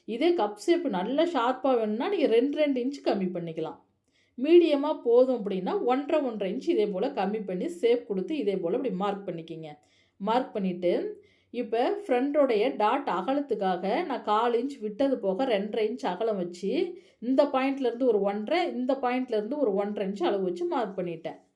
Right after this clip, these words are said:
இதே போல இப்படி மார்க் பண்ணிட்டு, நேரா இப்படி ஒரு கோடு இப்படி போடுங்க. ஈஸியா நீங்க பாருங்க, த்ரீ டாட் மார்க் பண்ணிடலாம். அப்படி நேரா இப்படி கோடு போட்டுட்டீங்கன்னாவே உங்களுக்கு அளவு ஈஸியா வந்துரும். இப்ப இந்த இடத்துல இருந்து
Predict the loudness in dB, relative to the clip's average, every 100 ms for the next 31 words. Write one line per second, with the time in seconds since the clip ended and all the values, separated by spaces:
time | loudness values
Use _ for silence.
0 | _ _ _ _ -4 4 4 4 0 0
1 | -2 -2 -4 -4 -4 -4 0 0 0 -4
2 | -6 -4 -2 0 0 0 0 0 -2 -2
3 | -2 -4 -4 -6 -6 -12 _ _ _ _
4 | _ _ -10 0 2 2 2 2 2 2
5 | 2 2 0 -2 -2 -2 2 2 0 -2
6 | -2 -2 -2 -2 -4 -2 -2 2 2 2
7 | 0 0 4 4 2 0 0 0 -6 -6
8 | -2 -2 -2 -2 0 0 0 -2 -8 -2
9 | 0 0 -2 -6 -8 -12 _ _ _ _
10 | _ -6 2 4 4 0 -6 -14 -2 2
11 | 6 8 8 2 2 2 4 2 2